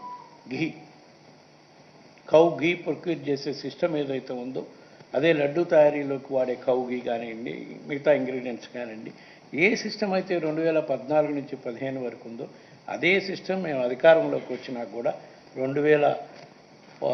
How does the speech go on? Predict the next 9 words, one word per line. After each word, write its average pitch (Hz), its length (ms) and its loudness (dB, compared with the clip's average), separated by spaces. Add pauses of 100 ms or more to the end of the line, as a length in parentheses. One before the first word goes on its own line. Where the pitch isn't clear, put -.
(180)
ఇరవై 147 280 6
నాలుగు 147 340 4
వరకు 131 240 -2
వివిధ 156 320 0
మార్పులు, 160 600 4
ఇంప్రూవ్మెంట్స్ 202 800 0
చేసుకుంటూ 165 420 -6
పోయామే 147 460 0
కానీ 147 220 -8